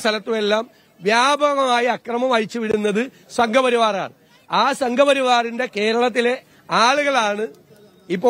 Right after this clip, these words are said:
ക്രൈസ്തവരുടെ വീട് സന്ദർശിക്കാൻ പോകുന്നത്. കേരളത്തിലെ ക്രൈസ്തവർക്ക് നല്ല ബോധ്യമുണ്ട് എന്ന് മാത്രമാണ് സൂചിപ്പിക്കാനുള്ളത്. അപ്പോ ആട്ടിൻ തോലിട്ട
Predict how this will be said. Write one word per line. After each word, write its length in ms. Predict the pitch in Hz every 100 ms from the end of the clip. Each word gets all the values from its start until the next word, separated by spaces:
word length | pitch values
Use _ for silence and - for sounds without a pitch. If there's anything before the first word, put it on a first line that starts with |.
| 240
ക്രൈസ്തവരുടെ 640 | 226 233 226 285 277 277 262
വീട് 180 | 233 240 247
സന്ദർശിക്കാൻ 480 | 226 226 220 214 214
പോകുന്നത്. 320 | 190 180 151 120 - - - - -
കേരളത്തിലെ 520 | 185 220 240 240 247 262 247 _ _ _
ക്രൈസ്തവർക്ക് 720 | 190 208 226 247 240 226 233 285 - _ -
നല്ല 280 | 185 240 247 226
ബോധ്യമുണ്ട് 680 | 196 226 185 254 233 220 226 233 -
എന്ന് 120 | 185 190
മാത്രമാണ് 440 | 202 202 240 233 226
സൂചിപ്പിക്കാനുള്ളത്. 680 | 208 220 220 214 226 208 143 - _ _ -
അപ്പോ 140 | 190 240 - 208
ആട്ടിൻ 280 | 262 - 294
തോലിട്ട 320 | 285 269 247